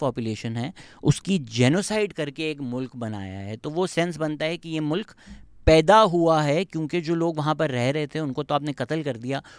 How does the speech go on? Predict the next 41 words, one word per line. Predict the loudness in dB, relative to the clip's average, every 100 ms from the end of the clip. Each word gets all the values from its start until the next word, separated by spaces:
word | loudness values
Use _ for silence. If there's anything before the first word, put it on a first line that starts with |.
| -8
उनकी | -6 -4 -2
तो | -2
हिस्ट्री | -2 -4 -4
आप | -2
acknowledge | -4 -4 -4 -2 -2
नहीं | -2 -2
कर | -4 -4
रहे। | -6
लेकिन | -6 -8 -4
पाकिस्तान | -6 -6 -10 -10
में | -10
तो | -10
ऐसा | -10 -8 -6
नहीं | -6 -6
है | -8
ना। | -10 -12 -14 -4
पाकिस्तान | -4 -2 -4 -4
में | -4
तो | -6
एक | -6
जीती | -8 -8 -6
जागती | -4 -6 -8 -4
तारीख़ | 0 0 0 -2 -6
थी, | -8 -6 -6 -12 -10
एक | -10 -10 -16 -6
ख़ित्ता | -6 2 2 2
था, | 2 0 -2 -18 -12
उसकी | -10 -4 -4
एक | -4
शनाख्त | -6 -2 0 0 -4 -8
थी, | -6
तो | -6 -6
ज़रूरी | -4 -4 -4 -6
नहीं | -6 -6
था | -6
आप | -6 -4 -4 -6
उसको | -12 -6 -6 -6 -20 _ _ _ _ _ -6 4
all | 6 6
of | 0
a |
sudden | -2 0 0 -2